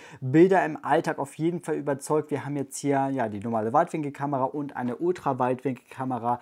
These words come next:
Es gibt zwar auch einen digitalen Zoom für, ja, wenn ihr ein bisschen näher an Objekte rankommen möchtet, aber all in all muss ich sagen, haben mir die Fotos hier vom Flip sechs auf jeden Fall auch gut im Alltag gefallen. Könnt ihr gerne mal eure Meinung unten in die Kommentare schreiben.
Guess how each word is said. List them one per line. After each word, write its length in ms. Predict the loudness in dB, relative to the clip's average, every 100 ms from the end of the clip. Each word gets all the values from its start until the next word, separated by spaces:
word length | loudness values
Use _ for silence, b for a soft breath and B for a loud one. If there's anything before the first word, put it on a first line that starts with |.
| -6
Es 120 | -6
gibt 180 | -4 -2
zwar 120 | 0
auch 60 | 0
einen 100 | -2
digitalen 500 | -6 -4 -2 0 0
Zoom 260 | -2 -4
für, 420 | -4 0 0 0
ja, 200 | 0 -2
wenn 80 | 0
ihr 100 | -2
ein 40 | -2
bisschen 220 | -4 -4
näher 160 | -4
an 100 | -4
Objekte 320 | -6 -8 -8 -6
rankommen 460 | -6 -6 -6 -4
möchtet, 340 | -2 -4 -8 -8
aber 220 | -6 -2
all 140 | 0
in 100 | 0
all 240 | 2 2 0 -10
muss 120 | -14
ich 100 | -4
sagen, 220 | -2 -4 B B B
haben 160 | 0
mir 120 | 0
die 260 | 0 -2 -2
Fotos 560 | -6 -4 -2 -2 -4 -6
hier 420 | -12 -2 0 0 -2
vom 280 | -6 -4 -4
Flip 400 | -8 -6 -6 -6
sechs 480 | -8 -4 -4 -6 -12
auf 180 | -12 -6
jeden 160 | -6 -4
Fall 140 | -6
auch 180 | -8 -10
gut 160 | -8
im 140 | -8 -6
Alltag 320 | -6 -6 -8
gefallen. 340 | -8 -2 0 -2
Könnt 160 | -6
ihr 80 | -6
gerne 200 | -4 -2
mal 160 | -4 -6 B B
eure 300 | 0 0 0
Meinung 280 | -2 -4 -6
unten 240 | -10 -10
in 60 | -10
die 80 | -8
Kommentare 520 | -10 -10 -2 0 0
schreiben. 300 | 0 0